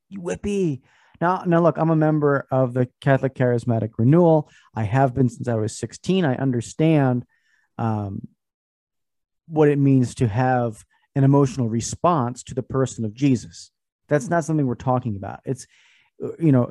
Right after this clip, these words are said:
having an emotional response to the person of Jesus is a beautiful thing, and it, and, and it can lead to conversion of heart.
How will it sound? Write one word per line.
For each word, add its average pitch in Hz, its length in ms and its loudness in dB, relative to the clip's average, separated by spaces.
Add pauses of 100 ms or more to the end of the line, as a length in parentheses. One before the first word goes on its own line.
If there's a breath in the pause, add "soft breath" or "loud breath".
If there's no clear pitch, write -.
having 175 280 4
an 156 40 4
emotional 151 400 2
response 127 840 0 (260)
to 143 60 -12
the 127 80 -6
person 127 320 2
of 107 40 -6
Jesus 117 380 -2
is 120 160 -6
a 113 60 -6
beautiful 120 580 2
thing, 147 400 -2
and 127 80 -2
it, 127 240 0
and, 135 160 -2 (100)
and 139 120 -2
it 131 60 -6
can 131 180 -2
lead 175 280 -2
to 120 140 -2
conversion 120 540 -2
of 110 100 -12
heart. 156 380 -4